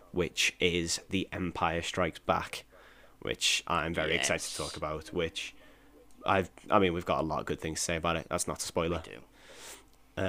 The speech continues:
Speaker 2: It's probably just gonna be us gushing for an hour
Speaker 1: oh,
Speaker 2: about
Speaker 1: I've
Speaker 2: how
Speaker 1: got
Speaker 2: good it is,
Speaker 1: so
Speaker 2: but
Speaker 1: much to say.
Speaker 2: You know.
Speaker 1: So much,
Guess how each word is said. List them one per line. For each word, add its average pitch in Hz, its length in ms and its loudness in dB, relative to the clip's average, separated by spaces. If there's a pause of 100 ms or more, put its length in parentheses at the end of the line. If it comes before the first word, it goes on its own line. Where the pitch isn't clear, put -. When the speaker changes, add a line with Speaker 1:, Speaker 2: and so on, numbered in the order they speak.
(120)
Speaker 2:
It's 90 80 -2
probably 202 160 4
just 117 140 2
gonna 113 120 0
be 107 120 2
us 110 120 2
gushing 104 460 0
for 110 160 -2
an 104 80 2
hour 101 260 2
Speaker 1:
oh, 104 40 0
Speaker 2:
about 90 380 6
Speaker 1:
I've 82 100 0
Speaker 2:
how - 60 0
Speaker 1:
got 95 100 0
Speaker 2:
good - 80 0
it - 60 -2
is, 98 260 0
Speaker 1:
so 98 280 2
Speaker 2:
but 90 60 0
Speaker 1:
much 85 200 -4
to - 80 -6
say. - 400 -6 (800)
Speaker 2:
You 110 100 -4
know. 95 40 -2
Speaker 1:
So 92 180 2
much, 80 320 -6